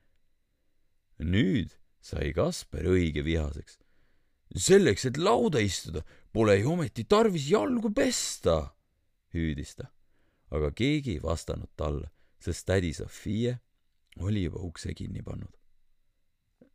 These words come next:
„Ta ei, ta ei kuulnud,“ ütles Joonatan. „Ta ei tahtnud kuulda,“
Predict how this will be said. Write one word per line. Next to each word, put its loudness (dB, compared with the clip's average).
„Ta 4
ei, 4
ta 0
ei 0
kuulnud,“ -2
ütles -8
Joonatan. -6
„Ta 2
ei 0
tahtnud -2
kuulda,“ -6